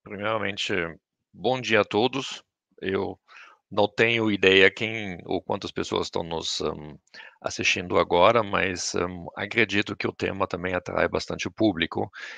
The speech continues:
E, mais uma vez, obrigado, hum, à I P B R pelo, pelo convite de contribuir aqui, porque eu sei que também a, a I P B R,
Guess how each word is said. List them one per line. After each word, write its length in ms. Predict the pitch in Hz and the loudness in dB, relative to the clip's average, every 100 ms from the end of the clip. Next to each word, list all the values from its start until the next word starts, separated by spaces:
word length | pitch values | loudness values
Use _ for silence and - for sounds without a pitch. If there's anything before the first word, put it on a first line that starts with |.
| - - | -18 -4
E, 160 | 92 95 | 2 4
mais 180 | 107 | 4
uma 80 | 101 | 2
vez, 140 | 98 95 | 2 2
obrigado, 920 | 95 92 85 85 90 92 92 87 90 | 2 6 6 6 6 2 2 0 -2
hum, 200 | 95 92 - | -4 -6 -10
à 200 | 92 90 | -6 -6
I 120 | - | -6
P 140 | 90 95 | -10 -6
B 160 | 95 90 | -4 -2
R 220 | 90 90 | -2 -4
pelo, 440 | - 87 87 87 - - _ | -4 -4 -2 -4 -10 -20 _
pelo 160 | 117 | -2
convite 560 | 123 139 117 117 107 101 | 2 0 0 -2 -2 -6
de 340 | 95 92 85 87 - - - | -2 -2 -2 -8 -20 -20 -8
contribuir 640 | 110 98 95 95 92 90 | -8 -6 -6 -4 -2 -2
aqui, 440 | 87 - - 104 113 _ | -2 -4 -8 -10 -12 _
porque 280 | - - - | -18 -12 -10
eu 40 | 92 | -10
sei 160 | - | -8
que 120 | - | -10
também 340 | - 82 85 80 | -10 -12 -10 -8
a, 120 | 78 82 - | -8 -8 -10
a 100 | 87 - 82 78 82 - _ - | -12 -8 -6 -4 -4 -10 _ -4
I 80 | 113 | 0
P 160 | 113 | 2
B 140 | 92 87 | 4 6
R, 340 | 90 92 90 | 6 4 0